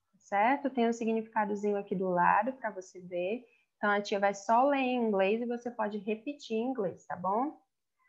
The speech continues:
Bathtub, bathtub. Temos stove,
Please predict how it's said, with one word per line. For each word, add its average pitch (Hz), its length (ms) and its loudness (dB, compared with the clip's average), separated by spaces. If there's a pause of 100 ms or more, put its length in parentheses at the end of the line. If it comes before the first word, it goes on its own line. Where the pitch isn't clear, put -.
(220)
Bathtub, 202 1400 4 (540)
bathtub. 185 1160 2 (840)
Temos 175 560 2
stove, 202 960 4